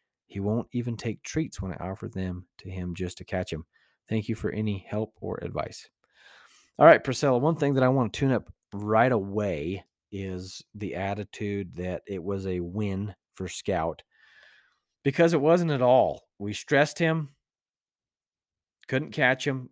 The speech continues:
We couldn't help him find that comfort. So actually, he lost greatly, and so did you. You know, you didn't get to get anything done. And the main thing is, is make sure you don't make it a competition between you and the mule. That's not how we help a mule out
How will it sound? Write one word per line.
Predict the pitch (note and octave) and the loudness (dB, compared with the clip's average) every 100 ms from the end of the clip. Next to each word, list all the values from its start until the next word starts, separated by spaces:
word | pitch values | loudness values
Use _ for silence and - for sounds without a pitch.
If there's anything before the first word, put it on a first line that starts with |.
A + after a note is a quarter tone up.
| _ | _
We | B2 | -4
couldn't | C3 E3 C3+ | 0 0 0
help | A2 D3+ F3 | 0 0 2
him | C#3+ | 0
find | - C3 B2 B2 | 0 -2 0 0
that | G#2+ - | -4 -6
comfort. | A#2+ G#2+ F#2+ A2 - - _ _ | -8 -6 -4 -4 -4 -14 _ _
So | - - C3 | -8 -2 0
actually, | G#2 C3 C#3+ C3 | 2 0 -2 -6
he | A2+ C#3 | -4 -2
lost | C3 A#2 A2+ A2 - C3+ | 2 4 4 2 -6 -14
greatly, | A2+ G2 D2 D2 D2+ - _ | -6 -4 -4 -10 -12 -16 _
and | G2+ G#2 G2 F#2 F2+ _ _ _ | -10 -8 -8 -10 -14 _ _ _
so | - F#3 | -6 -4
did | E3+ E3 | -4 -4
you. | A#3+ | -4
You | A2+ F#2+ | -4 -6
know, | G#2 | -6
you | A2 | -4
didn't | B2+ G#2+ A#2 | -4 -4 -2
get | B2 | -2
to | B2+ | -2
get | A2 B2 | -2 0
anything | A#2+ B2+ B2+ | 0 0 0
done. | A#2+ C#3 A2 | 2 2 0
And | F#2+ G2+ - - - _ | -4 -6 -12 -20 -20 _
the | B2+ | -2
main | C#3 F3+ | 2 2
thing | D3 C#3 | 0 0
is, | B2+ | -2
is | A2+ | -2
make | C3 E3+ | -4 -4
sure | - | -4
you | C#3+ | -2
don't | B2 G#2+ | -2 0
make | A2 | -2
it | - | -4
a | |
competition | - A2 G2 - G2+ F2+ F2+ | -8 -8 -8 -8 -8 -8 -10
between | - F#2+ | -8 -8
you | F#2 | -6
and | F#2 | -6
the | E2 | -8
mule. | E2+ F#2 | -6 -4
That's | G2+ - | -4 -2
not | B2+ A#2+ | -4 -4
how | A2+ G#2+ | -2 -2
we | F2+ | 0
help | G#2 G2 | -2 -4
a | F2+ | -6
mule | F2+ E2+ | -6 -6
out | D2+ B1 | -8 -10